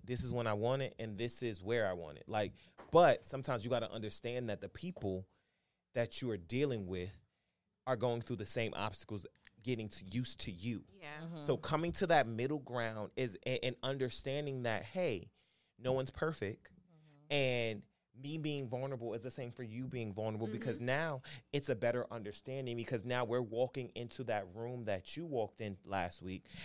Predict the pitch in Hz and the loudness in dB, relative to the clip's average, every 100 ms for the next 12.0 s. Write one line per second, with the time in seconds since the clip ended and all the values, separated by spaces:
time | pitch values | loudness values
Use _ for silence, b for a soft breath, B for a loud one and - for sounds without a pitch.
0 | B 170 143 123 117 B B 139 120 101 | B 0 2 4 0 B B 0 2 0
1 | 139 117 - 127 135 127 113 107 139 127 | 0 -2 -2 -2 0 0 -2 -2 -2 0
2 | 135 160 185 - 139 120 98 113 _ _ | 2 0 -2 -10 -4 -2 -2 -8 _ _
3 | _ _ 147 139 - 143 123 - - 220 | _ _ -4 -2 4 6 6 2 0 2
4 | 214 117 98 135 _ _ _ _ _ _ | 4 2 0 -4 _ _ _ _ _ _
5 | _ _ _ _ - 131 - 143 143 131 | _ _ _ _ 0 0 2 0 4 4
6 | - - 175 190 175 151 117 127 110 107 | 2 0 2 2 2 0 2 0 0 -4
7 | 104 107 87 95 - - - - 202 226 | -4 -4 -4 -6 -6 -8 -10 -12 -8 -6
8 | 214 170 165 208 190 220 226 220 226 196 | -8 -4 -2 0 0 -2 -2 -2 0 -2
9 | 175 190 - - _ _ _ _ - _ | -4 -6 -12 -18 _ _ _ _ -20 _
10 | _ 156 180 175 175 170 208 208 185 185 | _ -10 -6 -2 2 2 0 -4 -2 0
11 | 175 175 170 165 170 180 165 170 165 - | 0 -2 -2 0 -2 -4 -4 -6 -6 -8